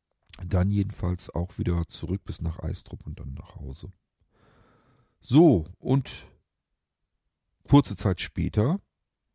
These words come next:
ähm, habe ich mich hier dran gesetzt mit meinem Mischpult und meinem Kopfhörer, um euch alles zu erzählen.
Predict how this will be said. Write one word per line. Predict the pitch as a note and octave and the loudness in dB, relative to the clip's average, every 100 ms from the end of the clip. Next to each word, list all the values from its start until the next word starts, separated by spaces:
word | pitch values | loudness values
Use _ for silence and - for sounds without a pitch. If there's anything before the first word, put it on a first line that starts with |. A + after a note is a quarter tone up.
| _ _ - _ _ | _ _ -20 _ _
ähm, | F#2+ F#2 F#2+ G2+ G2+ G#2+ - _ - | -2 0 0 0 -2 -6 -12 _ -8
habe | - G#2 | -4 -4
ich | - | -4
mich | F#2+ | -4
hier | - | -4
dran | - E2 F#2 | -4 -2 -2
gesetzt | G2 F2 - - | -2 -4 -8 -10
mit | D#2+ | -6
meinem | E2 E2 | -2 -2
Mischpult | G#2 - - G#2 G#2 - | -4 -8 -8 -4 -4 -6
und | F2+ | -10
meinem | D2 E2+ | -8 -8
Kopfhörer, | - - - D#2 D#2 D#2 | -10 -14 -8 -8 -8 -6
um | G2 - | -6 -6
euch | - D#2+ E2 - _ _ _ | -6 -6 -6 -12 _ _ _
alles | D#2 D2 - | -10 -10 -12
zu | - B2+ | -8 -8
erzählen. | - - B1+ | -4 -6 -6